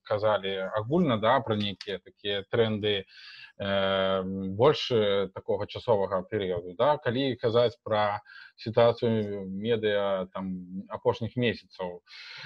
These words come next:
э, можа быць, ты неяк сфармулюеш, і што зараз, як выглядае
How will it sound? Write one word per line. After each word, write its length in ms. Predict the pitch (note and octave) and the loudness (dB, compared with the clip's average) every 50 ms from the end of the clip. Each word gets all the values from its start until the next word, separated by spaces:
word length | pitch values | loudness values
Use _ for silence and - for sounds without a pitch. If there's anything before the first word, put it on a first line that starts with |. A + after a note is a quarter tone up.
| - - - | -10 -2 2
э, 540 | G2 G2 G2 G2 F#2+ F#2+ F#2+ F#2+ F#2+ F#2+ F#2+ | 2 4 4 4 4 4 4 4 2 2 0
можа 480 | F#2 F#2+ G2 G2+ A#2 C3+ C3+ B2 C3+ A#2 | -2 -4 -2 2 2 4 4 6 4 4
быць, 320 | G#2+ A2 A#2+ A#2 A#2 - - - | 4 2 0 -2 -2 -6 -6 -2
ты 340 | A#2+ A2 G#2+ G#2 G2+ G2 F#2+ | 0 2 2 2 0 0 -2
неяк 220 | G2+ G#2+ G#2 F#2+ - | -4 -4 -6 -6 -8
сфармулюеш, 1300 | - - - _ - A#2+ A2 A2 A2+ A#2 A#2 A2+ A2 G#2+ G#2+ A2 B2 B2+ A#2+ G#2+ G2 F#2+ - - - | -12 -18 -6 _ 2 2 4 4 2 2 2 0 0 0 -2 0 0 0 0 0 -2 -2 -4 -6 -6
і 220 | G2+ G2+ G2 F#2+ | -6 -6 -6 -6
што 260 | F#2+ - - - B2 A2 | -8 -6 -2 0 2 4
зараз, 400 | A2 A2+ G#2+ G2+ F#2+ - - - | 6 6 6 4 2 0 -2 0
як 220 | A2 A2 A2 - A2 | 2 2 2 2 0
выглядае 520 | G#2+ G2 G2 G#2 G#2 G2+ G#2+ G2+ F#2+ F#2+ | -4 -2 -2 -2 0 2 2 2 2 0